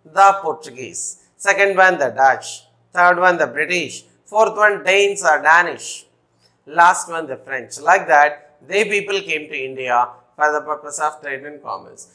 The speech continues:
In that especially Britain only, the British only advanced. They only established their supremacy and power in India. That you have to.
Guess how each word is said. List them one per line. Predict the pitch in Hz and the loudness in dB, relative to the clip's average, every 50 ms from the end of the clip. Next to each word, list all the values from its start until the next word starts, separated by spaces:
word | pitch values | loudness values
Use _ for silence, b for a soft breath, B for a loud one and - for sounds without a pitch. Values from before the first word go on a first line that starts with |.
| _ _ _ | _ _ _
In | 185 208 233 254 | -6 -4 -2 4
that | 247 254 240 240 | 6 6 6 6
especially | 226 214 - - - 202 190 - 185 185 190 185 | 4 2 0 0 -6 -8 -8 -8 -6 -8 -8 -8
Britain | 160 151 165 170 165 190 196 | -8 -6 -6 -2 0 0 2
only, | 196 190 180 170 165 165 175 170 156 131 | 4 2 2 2 0 -2 -4 -6 -6 -8
the | - 131 127 | -10 -14 -12
British | - 170 190 208 247 247 240 226 | -8 -6 -2 -2 -2 -2 0 0
only | - 196 196 202 214 208 | 0 0 0 -2 2 2
advanced. | 185 165 139 139 170 190 214 220 220 208 170 - - - 135 - - - b b b b b | 2 2 0 0 4 6 6 6 6 4 2 -2 -8 -10 -10 -12 -18 -20 b b b b b
They | 165 190 233 | -2 2 4
only | 254 262 262 262 247 254 262 | 6 6 6 6 4 2 2
established | 240 226 226 - - 233 233 233 233 233 220 | 2 2 0 0 2 4 4 4 2 -4 -8
their | 226 220 208 226 226 214 | -6 -4 -2 -2 0 -2
supremacy | - 226 208 185 202 208 214 208 185 - 214 208 | -2 -6 -10 -10 -12 -12 -10 -10 -10 -8 -8 -8
and | 208 196 - | -8 -8 -6
power | - 190 185 185 185 185 190 190 185 185 170 | 0 2 4 4 6 6 4 4 2 0 -6
in | 170 175 180 180 | -8 -8 -8 -8
India. | 170 165 156 147 151 147 139 139 127 120 113 113 | -8 -10 -10 -10 -10 -8 -6 -6 -8 -8 -10 -6
That | 139 156 160 160 156 156 | -2 2 2 2 2 0
you | 143 | -8
have | 127 120 110 - | -14 -16 -18 -20
to. | - | -20